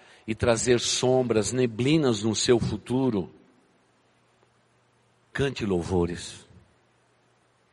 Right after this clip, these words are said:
Cante louvores. A equipe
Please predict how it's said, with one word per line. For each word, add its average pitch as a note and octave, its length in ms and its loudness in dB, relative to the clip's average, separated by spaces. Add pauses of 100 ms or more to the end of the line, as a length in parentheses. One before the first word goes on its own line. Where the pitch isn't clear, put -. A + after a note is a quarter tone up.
(880)
Cante A2+ 340 0
louvores. E2+ 760 -4 (2500)
A F#2+ 40 -8
equipe G2 640 0